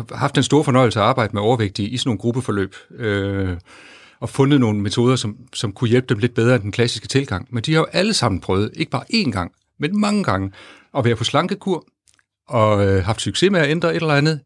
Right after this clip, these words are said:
stykke tid. Vægten er gået ned, de har været glade, og så lige pludselig vis-, mister de grebet, og så kommer de tilbage igen. Når jeg ved indledningen af sådan et forløb spørger, hvor mange der har oplevet det,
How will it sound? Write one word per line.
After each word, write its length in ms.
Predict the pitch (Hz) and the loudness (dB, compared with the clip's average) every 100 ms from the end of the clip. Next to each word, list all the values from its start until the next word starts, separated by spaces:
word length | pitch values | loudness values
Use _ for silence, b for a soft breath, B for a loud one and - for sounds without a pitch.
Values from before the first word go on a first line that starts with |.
| _ _ | _ _
stykke 220 | - 98 | -8 -8
tid. 240 | - 214 208 - _ 120 | -4 -4 -4 -10 _ -2
Vægten 220 | 127 - | -2 0
er 40 | 120 | 0
gået 220 | 110 107 | 0 2
ned, 240 | 139 180 | 0 0
de 120 | 127 113 | -2 -4
har 60 | |
været 140 | 101 95 | -2 0
glade, 300 | 120 160 165 | 2 2 -2
og 120 | 123 | -4
så 100 | 127 | -2
lige 120 | 113 | -2
pludselig 240 | 113 104 | -4 -6
vis-, 160 | 113 123 127 | -8 -8 -8
mister 260 | 123 113 - | -6 -6 -6
de 60 | |
grebet, 320 | - 165 156 131 | -2 -2 0 -4
og 160 | 139 123 | -4 -4
så 100 | 117 | -4
kommer 240 | - 104 | -6 -8
de 100 | 101 | -8
tilbage 320 | 95 95 92 | -8 -6 -4
igen. 220 | 98 92 92 B B - | -4 -6 -12 B B 2
Når 80 | |
jeg 80 | 135 | 4
ved 60 | 151 | 4
indledningen 340 | 170 165 131 | 4 2 2
af 60 | 117 | 0
sådan 100 | 143 | -2
et 40 | |
forløb 240 | 135 135 127 | 0 0 0
spørger, 200 | - 120 | 0 0
hvor 80 | 101 | 0
mange 160 | 113 | -2
der 60 | 120 | 0
har 60 | 104 | 0
oplevet 280 | 117 113 104 | 0 0 0
det, 160 | 123 | -2